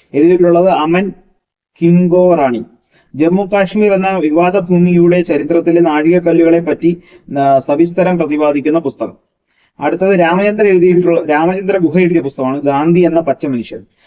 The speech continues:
വിവിധ ഘട്ടങ്ങളിൽ വിലയി-, ആ, വിവിധ ഘടകങ്ങൾ വിലയിരുത്തിക്കൊണ്ട് മഹാത്മാഗാന്ധി എന്ന വ്യക്തിത്വത്തിന്റെ രൂപപ്പെടൽ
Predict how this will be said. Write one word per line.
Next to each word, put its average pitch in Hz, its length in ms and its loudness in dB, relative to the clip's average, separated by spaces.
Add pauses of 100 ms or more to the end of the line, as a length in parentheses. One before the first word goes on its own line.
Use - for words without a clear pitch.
(140)
വിവിധ 175 260 2
ഘട്ടങ്ങളിൽ 185 460 -2
വിലയി-, 170 580 0
ആ, 143 320 2
വിവിധ 165 320 0
ഘടകങ്ങൾ 196 580 0
വിലയിരുത്തിക്കൊണ്ട് 165 720 0
മഹാത്മാഗാന്ധി 170 760 -2
എന്ന 165 180 0
വ്യക്തിത്വത്തിന്റെ 156 680 -2
രൂപപ്പെടൽ 156 520 -2